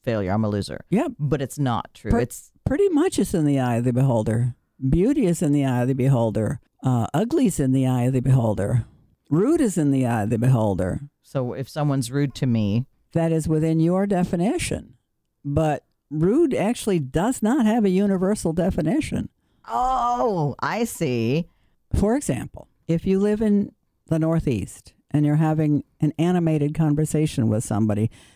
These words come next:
Speaker 2: there's a high probability that you're both gonna interrupt each other.
Speaker 1: Mm-hmm.
Speaker 2: And the purpose is to make the conversation go faster,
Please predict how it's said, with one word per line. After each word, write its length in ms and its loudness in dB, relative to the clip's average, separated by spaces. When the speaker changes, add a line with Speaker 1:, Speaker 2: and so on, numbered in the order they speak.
Speaker 2:
there's 260 0
a 60 0
high 240 -2
probability 680 0
that 120 0
you're 140 0
both 240 -2
gonna 160 0
interrupt 480 0
each 160 -2
other. 440 -2
Speaker 1:
Mm-hmm. 300 0
Speaker 2:
And 120 2
the 60 -2
purpose 400 0
is 140 -2
to 80 0
make 140 0
the 60 -6
conversation 680 0
go 140 2
faster, 600 -4